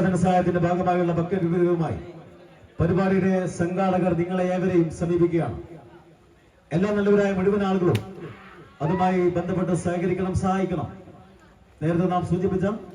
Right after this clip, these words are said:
നമ്മുടെ പ്രിയങ്കരനായ സുഹൃത്ത് ശിവൻ കോട്ടായുടെ ചികിത്സാ ധനസഹായത്തിന്റെ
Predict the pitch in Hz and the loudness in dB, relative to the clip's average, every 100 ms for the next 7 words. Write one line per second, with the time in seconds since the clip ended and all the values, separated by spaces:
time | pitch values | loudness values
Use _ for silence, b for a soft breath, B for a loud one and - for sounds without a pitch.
0 | - - - - - - - 139 170 185 | -20 -20 -20 -20 -20 -20 -12 -4 -2 0
1 | 170 185 185 185 180 175 180 170 175 170 | 2 2 0 0 0 4 2 2 2 2
2 | 151 175 175 175 175 175 175 165 170 170 | 0 0 0 0 -2 0 0 0 0 -2
3 | 185 175 175 170 165 175 170 170 | -2 -2 -2 0 0 0 -2 0